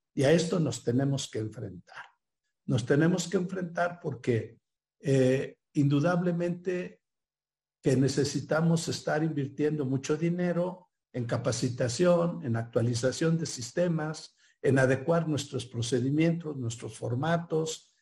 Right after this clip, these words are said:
En fin, la empresa tiene que estar en una constante evolución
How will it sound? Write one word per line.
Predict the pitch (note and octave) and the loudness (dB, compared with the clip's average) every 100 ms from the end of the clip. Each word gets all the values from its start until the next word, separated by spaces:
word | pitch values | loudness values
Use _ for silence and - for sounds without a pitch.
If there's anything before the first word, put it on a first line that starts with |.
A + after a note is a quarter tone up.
| _ - | _ -2
En | B2+ | 2
fin, | A3 - - | 2 0 -2
la | C#3+ | 0
empresa | C#3+ G3 A3+ G3+ - | 2 2 0 0 -2
tiene | F#3 F3+ F3 | 0 0 -4
que | E3 | -6
estar | - D#3+ | -2 0
en | D3 D#3+ | 0 -2
una | D#3+ D3 | -2 -4
constante | C3 A#2 D#3 D#3+ D#3+ | -6 -6 -2 -2 -2
evolución | C#3 A#2+ B2+ - F3 G3+ - | -4 -4 -6 -2 0 -2 -6